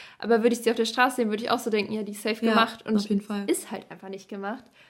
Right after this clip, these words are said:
Speaker 1: Und du kannst es ja heutzutage gar nicht mehr
Speaker 2: Ja.
Speaker 1: so natural, <laughs> natural beauties
Speaker 2: Ja.
Speaker 1: erkennst du gar nicht
Speaker 2: Das
Speaker 1: mehr.
Speaker 2: stimmt.
Speaker 1: Ähm, ich find die Entwicklung halt, ich find es gut, dass man so Macken, die einen wirklich richtig krass stören,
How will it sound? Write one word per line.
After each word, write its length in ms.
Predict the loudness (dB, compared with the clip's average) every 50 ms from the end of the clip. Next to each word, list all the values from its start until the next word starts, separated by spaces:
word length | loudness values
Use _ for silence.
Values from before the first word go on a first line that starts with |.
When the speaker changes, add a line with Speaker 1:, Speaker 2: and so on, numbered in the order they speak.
| _ _
Speaker 1:
Und 140 | -6 -4 -4
du 60 | -4
kannst 240 | -2 -2 -4 -4 -4
es 100 | -8 -4
ja 140 | 0 2 2
heutzutage 440 | 2 0 -2 -6 -10 -6 -6 -6 -6
gar 140 | -6 -6 -8 -8
nicht 140 | -8 -8 -4
mehr 220 | -4 -2 -2 -4 -6 -14 -14 -12
Speaker 2:
Ja. 240 | -10 -10 -10 -10 -14 _ _ _ _
Speaker 1:
so 140 | 2 4 6
natural, 560 | 6 6 4 4 2 -2 -4 -2 -2 2 2
<laughs> 0 | 4
natural 420 | 4 4 2 0 2 4 6 6 6
beauties 600 | 6 6 4 2 2 0 -4 -4 -4 -4 -4 -4 0 2
Speaker 2:
Ja. 200 | 4 6 6 6
Speaker 1:
erkennst 420 | 4 2 2 0 -2 -2 -2 0
du 60 | 0 2
gar 180 | 4 4 4 4
nicht 160 | 4 4 4
Speaker 2:
Das 120 | 2 4
Speaker 1:
mehr. 100 | 4 2
Speaker 2:
stimmt. 280 | 2 2 2 0 -2 -4 -6 -10 -16 -18 -20 _ -2 2
Speaker 1:
Ähm, 500 | 4 4 6 4 4 2 2 0 -2 -4 -10 -20 _ _ _ _ _ _ _ _ _ _ _ _ _
ich 140 | -8 -8 0 2
find 180 | 2 4 4
die 80 | 6 4
Entwicklung 540 | 4 6 4 2 2 2 0 0 0 0 2
halt, 280 | 4 4 4 4 0 -8 -18 -20 -20 _ -14
ich 120 | -12 -2 2
find 160 | 2 4 4
es 160 | 2 -2 -4
gut, 480 | 0 2 4 6 6 4 2 -4 0 0
dass 200 | 0 0 2 2
man 260 | 4 6 6 6 6
so 240 | 6 6 4 4 4
Macken, 520 | 4 4 4 2 2 0 -4 -4 -4 -2
die 120 | -2 -2
einen 160 | -2 -2 -2 -4
wirklich 300 | -6 -8 -8 -16 -6 -4
richtig 300 | -4 -4 -4 -12 -12 -10
krass 300 | -8 -8 -8 -8 -8 -8
stören, 480 | -2 2 4 6 6 6 4 2 0